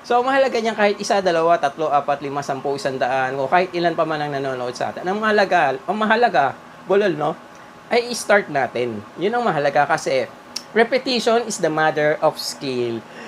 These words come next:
So, kahit na hindi pa ganun kadami, o million, mi-,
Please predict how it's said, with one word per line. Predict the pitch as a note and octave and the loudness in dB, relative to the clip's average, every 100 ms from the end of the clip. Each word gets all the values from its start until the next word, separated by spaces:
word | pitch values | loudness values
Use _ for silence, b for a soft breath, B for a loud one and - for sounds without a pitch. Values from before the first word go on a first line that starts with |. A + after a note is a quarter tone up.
| B | B
So, | - E3+ D#3+ D#3+ | -2 2 2 2
kahit | E3 F3 F3 | 2 2 2
na | F3 | 2
hindi | E3+ F#3 G#3 | 2 0 -2
pa | G#3+ | 0
ganun | G#3 G3+ G3 | 0 0 0
kadami, | F#3+ A#3 C4 B3+ C4 C4 - | 2 2 2 -2 -2 -2 0
o | F3+ | 2
million, | G3+ G#3+ G#3 | 2 2 2
mi-, | A3+ | 0